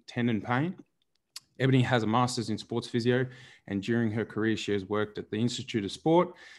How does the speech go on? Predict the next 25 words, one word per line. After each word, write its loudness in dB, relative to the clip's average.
Australian 2
Ballet 2
Company, -2
Melbourne 4
Heart 0
Football -4
Club, -2
and -4
many -2
more -4
professional -8
sporting -6
teams. -6
A -12
huge 2
welcome 2
to -2
Jill 4
and 2
Ebony. 2
Thank 0
you -2
for -2
coming 2
on. 2